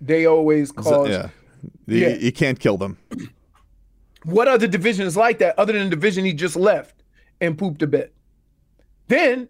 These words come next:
Speaker 1: if you get through that, you gotta deal with Patrick Mahomes. You gotta deal with,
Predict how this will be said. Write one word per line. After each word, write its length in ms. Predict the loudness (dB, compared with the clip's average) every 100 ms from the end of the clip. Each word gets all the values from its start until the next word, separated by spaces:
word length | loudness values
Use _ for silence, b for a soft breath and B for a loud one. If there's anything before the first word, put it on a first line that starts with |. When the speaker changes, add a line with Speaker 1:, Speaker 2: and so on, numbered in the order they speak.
| _
Speaker 1:
if 140 | -4
you 60 | -2
get 240 | 0 -2 2
through 200 | 2 2
that, 500 | 2 2 0 -2 _ _ _ _ _ _ _ _ _
you 120 | 0
gotta 220 | 2 0
deal 280 | 0 2 2
with 260 | 2 0 -4 _ _ _ _ _ _
Patrick 400 | -2 -2 -2 -6
Mahomes. 640 | -6 -6 -6 -10 -18 -20 _ _ _
You 160 | -6 0
gotta 320 | 0 2 -2
deal 340 | 0 0 0 0
with, 260 | 0 0